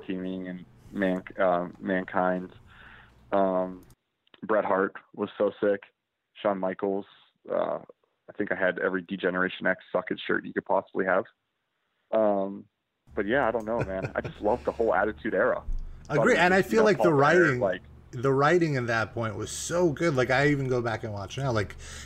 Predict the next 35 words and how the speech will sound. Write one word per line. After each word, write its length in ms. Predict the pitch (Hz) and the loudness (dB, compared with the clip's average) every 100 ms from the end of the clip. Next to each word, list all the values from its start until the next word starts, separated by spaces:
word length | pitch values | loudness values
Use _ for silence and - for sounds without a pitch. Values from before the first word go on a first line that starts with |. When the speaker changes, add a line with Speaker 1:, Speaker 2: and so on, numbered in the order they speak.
| - - - | -16 -8 0
Speaker 2:
every 380 | 165 151 151 | 2 4 4
week's 420 | 131 135 147 - - | 6 4 2 -2 -4
episode 540 | 131 - - 107 92 | -4 -4 -4 -4 -4
kind 180 | 117 101 | -6 -6
of 100 | 98 | -6
plays 280 | 123 127 110 | 2 2 2
into 180 | 110 98 | 0 -2
the 120 | 101 | 0
next 280 | 123 139 - | 0 0 -4
week's 140 | 95 | 0
play, 140 | 127 120 | 0 2
and, 160 | 127 | 2
like, 160 | 120 92 | 2 4
knowing 460 | 123 151 165 143 | 4 6 6 6
where 120 | 131 117 | 6 4
it's 140 | 101 | 4
going, 280 | 156 165 131 | 4 4 4
it's 140 | 104 | 2
like, 120 | 98 101 | 0 2
wow, 300 | 113 113 95 | 4 4 4
this 260 | 120 - | 0 2
one 200 | 127 131 | 2 2
little 180 | 127 117 | 2 2
Speaker 1:
Yep. 80 | - | 4
Speaker 2:
thing 340 | 147 117 113 - - - - | 4 6 2 -2 -16 -14 -4
sets 300 | - 131 - | 0 0 2
something 320 | 123 110 107 | 2 2 2
off 220 | 113 - | 2 0
three 200 | 101 120 | 0 2
months 280 | 107 135 - | 2 0 -2
from 160 | 104 | -6
now 160 | 90 85 | -6 -6
too. 240 | - 147 | -2 0
It's 140 | 92 - | 0 0
so, 360 | 120 110 107 | 0 2 0